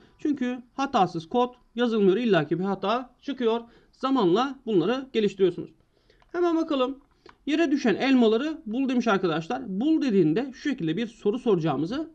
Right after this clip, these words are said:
anlıyoruz artık. Yerdeki elmaları topla. Eğer elma varsa ne yapacağız? Toplayacağız. Yine gördüğünüz gibi dört tane tarlamız var. Bir önceki kodun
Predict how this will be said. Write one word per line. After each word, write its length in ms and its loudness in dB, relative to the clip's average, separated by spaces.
anlıyoruz 420 0
artık. 320 0
Yerdeki 400 -2
elmaları 600 0
topla. 400 -4
Eğer 240 0
elma 340 2
varsa 560 -2
ne 80 0
yapacağız? 420 0
Toplayacağız. 460 -2
Yine 200 2
gördüğünüz 440 2
gibi 280 -6
dört 220 0
tane 280 -2
tarlamız 500 2
var. 180 -2
Bir 80 -2
önceki 340 0
kodun 480 -4